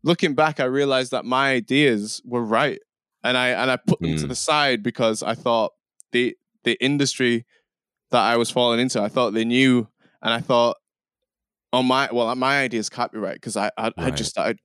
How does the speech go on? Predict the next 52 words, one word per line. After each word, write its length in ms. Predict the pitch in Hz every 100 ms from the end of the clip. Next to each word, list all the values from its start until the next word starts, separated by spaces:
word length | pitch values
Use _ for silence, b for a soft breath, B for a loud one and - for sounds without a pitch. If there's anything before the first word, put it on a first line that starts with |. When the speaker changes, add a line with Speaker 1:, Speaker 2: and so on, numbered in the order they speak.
| _
Speaker 1:
I 120 | - 131
only 160 | 123
just 160 | 107 107
started 300 | - 101 104
music. 280 | 110 95 95
I 80 | 107
don't 140 | 117
really 180 | 101 101
know, 320 | 101 107 147
you 80 | -
know. 140 | 120 110
I, 180 | 98 107
Speaker 2:
Exactly. 720 | 80 76 76 73 80 76 76 -
Speaker 1:
I've 160 | 82
Speaker 2:
Yeah. 20 | 143
Speaker 1:
only 140 | 127
just 200 | 113 117
started 240 | - 120 -
producing. 460 | 107 127 - 101
They 160 | 98 135
must 220 | 131 113 110
know 120 | 107
what 80 | 82
they're 100 | 98 101
doing. 180 | 98 - _ _ _
No, 260 | 120 139 92
Speaker 2:
Yeah. 260 | 80 73 - _ _ _ _
Speaker 1:
You 260 | - 123 185
know 160 | 175 165
your 180 | 147 123
vision, 400 | 143 123 95 - _ _ -
is 100 | 113
what 100 | 107
I 40 |
would 80 | 110
say 140 | 120 101
to 80 |
myself. 400 | 104 98 92 87 -
You 260 | 127 175
know 260 | 196 170 160
the 100 | 143
Speaker 2:
Mm. 40 |
Speaker 1:
vision, 340 | 131 123 113 107 113
and 160 | 120
they 180 | 127 135
don't 360 | 117 123 120 - _
understand 540 | 107 117 110 120 113 101
it. 140 | - _ _
<laughs> 520 | 240 - - - -
Speaker 2:
Yeah. 300 | 85 78 73 73 - -
Or 120 | 85
you've, 260 | 85 101